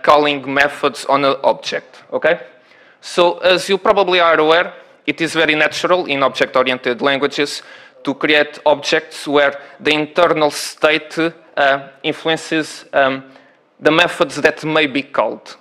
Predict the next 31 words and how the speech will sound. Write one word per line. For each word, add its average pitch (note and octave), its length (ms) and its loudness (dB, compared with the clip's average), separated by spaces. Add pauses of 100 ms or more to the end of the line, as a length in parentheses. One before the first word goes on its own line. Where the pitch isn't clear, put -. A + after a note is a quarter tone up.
okay? D#3+ 300 0 (540)
And C#3 160 -2
also, D#3+ 500 0 (460)
uh, B2+ 200 0
influence D#3 580 -2
the C#3+ 260 2
sequence E3 720 -6
of - 340 0
method D3 380 -2
calls C#3+ 240 2
that C#3 300 -2
are B2+ 180 4
allowed. A#2+ 440 2 (360)
So, D3+ 360 0
uh, D3+ 220 6
a D#3 80 -4
classic F3+ 520 -2 (280)
example D#3 600 0 (640)
is D3 240 -2
of C#3+ 220 2
a C3+ 340 4
iterator, D#3+ 600 2 (500)
where, D3+ 340 6 (400)
uh, C#3 240 2
one E3 360 2
needs D#3+ 260 -2
to - 80 -8
call D3+ 380 2
this C#3 240 0
next - 460 -6
method E3 560 -2